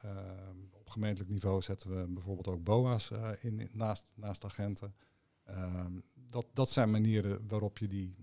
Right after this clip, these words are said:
ja, de, dan is die weeffout, die is ook niet langer zichtbaar. Dus ik denk dat je dat inderdaad moet gaan doen. Daarnaast, en dat geldt voor meer investeringen die je pleegt, eh, het, het is maatschappelijk gezien, is, de kosten-batenverhouding is, is heel gunstig,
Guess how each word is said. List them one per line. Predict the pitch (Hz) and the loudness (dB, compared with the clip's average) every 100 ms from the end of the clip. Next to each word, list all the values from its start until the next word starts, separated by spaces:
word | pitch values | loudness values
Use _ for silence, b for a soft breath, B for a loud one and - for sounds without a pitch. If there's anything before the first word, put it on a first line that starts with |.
| 107 | -8
ja, | 101 | -6
de, | 92 98 | -2 -2
dan | 104 107 | 2 2
is | 110 | 2
die | - 107 | 2 8
weeffout, | 123 131 117 104 101 | 10 10 8 6 4
die | 110 | 0
is | 104 | -2
ook | 107 87 | -2 -2
niet | 107 | -2
langer | 107 98 90 | 0 -2 -2
zichtbaar. | 117 - 90 | -4 -4 -6
Dus | 87 | -4
ik | 104 98 | -4 -2
denk | 107 | -2
dat | 98 | -2
je | 98 | -4
dat | 101 110 | -4 -2
inderdaad | 101 104 107 | -2 0 -2
moet | 98 - | -2 -6
gaan | 98 | -4
doen. | 98 131 - B B B B B | -2 -4 -6 B B B B B
Daarnaast, | 107 101 110 175 - - | -2 2 6 6 4 0
en | 123 | -2
dat | 110 - | 0 2
geldt | 117 104 | 2 2
voor | - 110 | 4 6
meer | 131 160 | 6 6
investeringen | 156 - - 139 131 127 | 0 0 2 4 6 6
die | 123 | 4
je | 117 | 0
pleegt, | - 123 127 - - 110 | 0 0 0 -4 -10 -6
eh, | 107 107 107 110 | -4 -4 -6 -8
het, | 113 - | -10 -8
het | 127 - | -10 -6
is | 113 98 | -4 -2
maatschappelijk | 113 104 - 147 - 107 | 0 0 0 0 0 -2
gezien, | - 104 101 104 | -2 -2 -2 -2
is, | 107 - _ _ | -6 -12 _ _
de | - | -6
kosten-batenverhouding | 123 - 107 117 127 104 - 98 95 92 | -4 -2 4 6 6 2 0 2 2 0
is, | 87 | -4
is | 107 95 | -6 -2
heel | 92 | -2
gunstig, | 92 127 123 87 | 2 0 0 -6